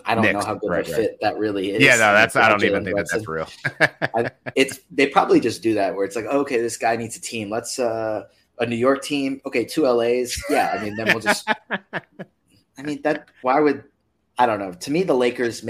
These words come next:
Speaker 1: make
Speaker 2: Warriors
Speaker 1: sense,
Speaker 2: doesn't make any
Speaker 1: but
Speaker 2: sense either, 'cause I'm
Speaker 1: Warriors
Speaker 2: like,
Speaker 1: doesn't make
Speaker 2: "What?
Speaker 1: sense.
Speaker 2: What, is he gonna p-, come off the bench behind Chris Paul, like,
Speaker 1: Ex-
Speaker 2: or behind Steph Curry?" Like, that doesn't make any sense. And, and you
Speaker 1: Or
Speaker 2: signed Jordan Poole too, so, like, I don't, I don't, I don't know how that
Speaker 1: Is
Speaker 2: would
Speaker 1: he
Speaker 2: work.
Speaker 1: gonna go back to the Clippers?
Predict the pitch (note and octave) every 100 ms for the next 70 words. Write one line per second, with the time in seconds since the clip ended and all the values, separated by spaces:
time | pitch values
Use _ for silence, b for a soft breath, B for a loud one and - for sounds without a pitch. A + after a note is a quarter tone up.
0 | D#3 D#3+ A#3 D#3 B2+ B2 A#2+ A#2 G2+ G2
1 | A#2 - C#3 G#2+ F2+ F#2+ D#3 B2+ B2 G#2+
2 | C#3+ F3 D#3 - C#3 - _ C3 C3 A2+
3 | G#2 F2+ _ G#2+ A2+ A2 E2 F#2 G2 -
4 | G2 G2 G2 - - F#2 _ D#2 F2+ A2
5 | F#2+ F2+ F2 _ - A2 A2 A2 F#2 F#2
6 | F#2+ F#2+ - F#2 - F2+ A#2 G2+ F2+ G#2
7 | E2+ D2 C#2+ C2+ E2 A2 G#2 - A#2+ A#2+
8 | A2+ G#2+ F#2+ G#2 F#2 G2+ G2 F#2 F#2 G2+
9 | F2+ D#2+ D2+ E2+ E2 E2+ C2+ _ _ _
10 | _ _ _ _ E2+ E2 D2+ D2+ A#2+ A#2
11 | B2 A#2+ A#2 G#2+ G2+ G#2 G#2 - - -
12 | - A2 A#2+ A#2+ A#2 - -